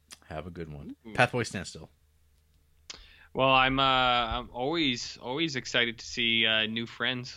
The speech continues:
Speaker 2: of the show here. So, uh, always good.
Speaker 1: Mm-hmm.
Speaker 2: Always good. And, uh, good Arby's question.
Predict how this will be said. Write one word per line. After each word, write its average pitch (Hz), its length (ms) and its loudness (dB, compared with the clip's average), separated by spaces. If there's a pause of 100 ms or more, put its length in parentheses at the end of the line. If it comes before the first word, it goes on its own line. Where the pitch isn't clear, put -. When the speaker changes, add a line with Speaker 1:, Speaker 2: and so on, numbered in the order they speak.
Speaker 2:
of 113 100 -14
the 110 80 -8
show 113 220 -4
here. 117 220 -4
So, 104 300 -2
uh, 104 220 2 (500)
always 117 480 2
good. 127 300 0 (260)
Speaker 1:
Mm-hmm. 92 300 -8 (840)
Speaker 2:
Always 117 580 4
good. 135 260 6 (100)
And, 135 340 4
uh, 139 400 6
good 147 200 0
Arby's 147 340 0
question. 95 400 -10